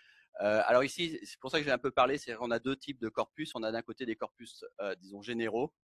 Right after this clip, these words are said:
où là, pour apprendre des choses, on a intérêt, je pense, à avoir plus de données, plus de volume, parce qu'on a une beaucoup plus grande, euh, grande dispersion.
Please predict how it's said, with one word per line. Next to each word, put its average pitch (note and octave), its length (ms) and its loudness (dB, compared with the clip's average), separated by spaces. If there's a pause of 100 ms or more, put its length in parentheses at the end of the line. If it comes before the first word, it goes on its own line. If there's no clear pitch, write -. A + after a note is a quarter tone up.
(560)
où A2 160 -6
là, C3 240 6 (100)
pour A2+ 140 2
apprendre C#3 280 -2
des A#2+ 120 0
choses, C3+ 320 -4
on F#2+ 180 -8
a G#2 80 -2
intérêt, A2+ 340 -6
je A2 140 -12
pense, G#2+ 240 -8
à G2 60 -8
avoir F2 260 -6
plus B2 180 -14
de A2 120 -6
données, G2+ 320 -6
plus A2+ 240 -14
de A2+ 80 -6
volume, G#2 500 -6
parce - 140 -20
qu'on G2 160 -12
a F2+ 40 -8
une F2+ 80 -10
beaucoup G2 200 -14
plus G#2 220 -18
grande, G2 340 -8 (120)
euh, F2+ 120 -14
grande G2+ 200 -10
dispersion. A2 640 -10